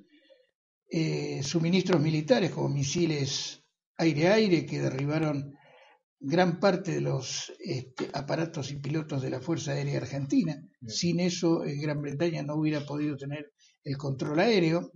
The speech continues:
Speaker 1: y
Speaker 2: Ujú.
Speaker 1: sin tener control aéreo no hubiera podido plantear la invasión. Es decir, una serie de elementos de orden, este, estratégico,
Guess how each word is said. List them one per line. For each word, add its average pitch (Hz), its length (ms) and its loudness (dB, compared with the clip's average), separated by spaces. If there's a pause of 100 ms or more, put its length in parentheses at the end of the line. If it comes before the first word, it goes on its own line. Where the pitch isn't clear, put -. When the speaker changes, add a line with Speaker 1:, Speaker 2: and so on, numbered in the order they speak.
(100)
Speaker 1:
y 131 80 -6
Speaker 2:
Ujú. 135 120 -2
Speaker 1:
sin 165 240 2
tener 156 300 -2
control 147 400 -2
aéreo 160 380 2
no 143 120 -2
hubiera 143 280 -2
podido 143 340 -2
plantear 139 560 -6 (240)
la 135 100 -8
invasión. 175 680 0 (460)
Es 302 100 6
decir, 233 320 6
una 302 220 4
serie 214 340 8
de 156 80 4
elementos 190 800 2 (520)
de 160 220 6
orden, 165 760 6
este, - 640 -4
estratégico, 180 1080 0